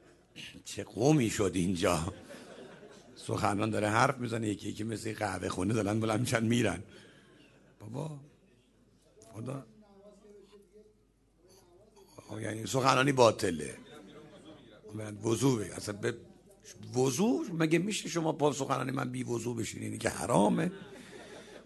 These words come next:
خدا. انشالله که خدا عاقبتتون رو ختم به خیر کنه، عاقبت منم تو این قوم ختم به خیر کنه. اللهم عجل ولیک الفرج <clears throat> و العافیت و النصر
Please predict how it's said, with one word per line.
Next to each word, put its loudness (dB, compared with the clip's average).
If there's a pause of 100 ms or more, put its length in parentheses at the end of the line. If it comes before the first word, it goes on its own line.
(1120)
خدا. -10 (720)
انشالله -4
که -2 (720)
خدا 2
عاقبتتون 6
رو 6
ختم 2
به 0
خیر 2
کنه، -2
عاقبت -4
منم 2
تو -2
این 4
قوم 0
ختم -4
به -6
خیر 4
کنه. -12 (800)
اللهم 8
عجل 4
ولیک 6
الفرج 0 (840)
<clears throat> 12
و 10
العافیت 12
و 8
النصر 6